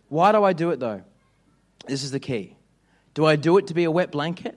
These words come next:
No, I do it because I wanna see fruit in your life. The other lie is this.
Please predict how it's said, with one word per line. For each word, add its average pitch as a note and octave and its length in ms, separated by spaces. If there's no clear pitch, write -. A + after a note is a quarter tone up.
No, G#2+ 280
I A#2 120
do C3+ 260
it E3 160
because B2 280
I A#2 80
wanna A#2 260
see A2 200
fruit - 720
in B2 140
your A2+ 120
life. - 580
The D3 160
other G#3 120
lie F3 220
is C3+ 140
this. D3 400